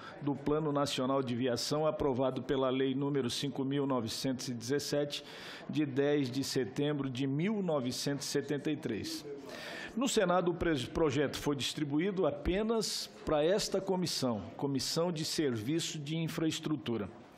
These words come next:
Não foram apresentadas emendas, senhor presidente. Então, passo efetivamente à análise propriamente dita. Nos termos do regimento interno do Senado Federal, cabe à Comissão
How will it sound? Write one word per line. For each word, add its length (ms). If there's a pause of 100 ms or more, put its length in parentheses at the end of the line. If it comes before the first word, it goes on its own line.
(440)
Não 220
foram 420
apresentadas 760
emendas, 420
senhor 180
presidente. 640 (1400)
Então, 360
passo 580
efetivamente 720
à 60
análise 440
propriamente 560
dita. 380 (140)
Nos 240
termos 260
do 80
regimento 480
interno 300
do 80
Senado 320
Federal, 420
cabe 340
à 120
Comissão 640